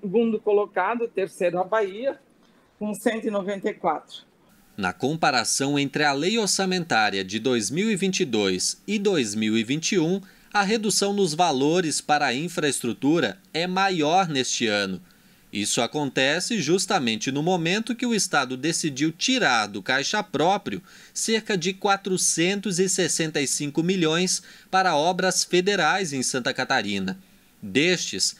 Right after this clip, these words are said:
Speaker 2: trezentos e cinquenta milhões para duas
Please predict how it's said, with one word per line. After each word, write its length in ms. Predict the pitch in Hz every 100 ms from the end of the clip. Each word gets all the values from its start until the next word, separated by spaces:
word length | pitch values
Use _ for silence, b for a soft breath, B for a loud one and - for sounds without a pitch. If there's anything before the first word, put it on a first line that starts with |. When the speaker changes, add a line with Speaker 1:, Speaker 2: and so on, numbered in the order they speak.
| B -
Speaker 2:
trezentos 760 | 175 170 139 180 262 254 175
e 80 | 185
cinquenta 500 | - 170 139 117 135
milhões 600 | 151 214 165 170 202 - B B -
para 260 | 185 190
duas 600 | 175 139 156 170 190 -